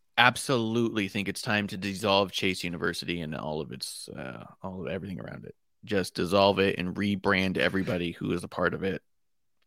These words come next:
I don't think we're going anywhere fun. I think Andre Chase was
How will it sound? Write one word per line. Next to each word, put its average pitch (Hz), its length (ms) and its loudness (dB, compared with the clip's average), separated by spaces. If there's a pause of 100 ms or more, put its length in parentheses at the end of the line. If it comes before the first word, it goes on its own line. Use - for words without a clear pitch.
(340)
I - 140 4
don't 95 140 0
think 101 160 -4
we're 104 80 2
going 98 200 2
anywhere 98 300 2
fun. 139 400 8 (540)
I 113 100 6
think 107 260 0
Andre 101 300 2
Chase 101 480 2
was 98 500 0